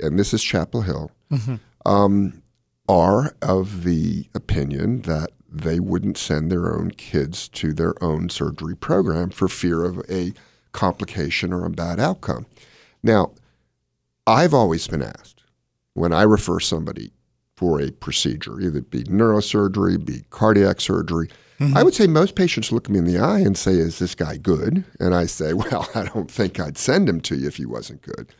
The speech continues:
Speaker 2: Yeah.
Speaker 1: But then the fundamental question comes up, "Would you send your own family mother there?"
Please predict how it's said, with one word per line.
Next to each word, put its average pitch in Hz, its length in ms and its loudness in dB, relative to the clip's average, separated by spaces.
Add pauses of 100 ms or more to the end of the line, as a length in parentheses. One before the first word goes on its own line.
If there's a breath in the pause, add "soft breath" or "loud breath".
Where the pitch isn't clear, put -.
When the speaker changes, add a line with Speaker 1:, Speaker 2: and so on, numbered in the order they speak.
Speaker 2:
Yeah. 120 240 -2 (140)
Speaker 1:
But 151 120 2
then 170 160 4
the 170 60 2
fundamental 185 500 2
question 208 440 0
comes 78 280 -4
up, 71 220 -8 (480)
"Would 110 160 6
you 156 80 4
send 151 340 4
your 113 140 2
own 110 160 2
family 117 340 -2
mother 69 280 -10
there?" 57 300 -20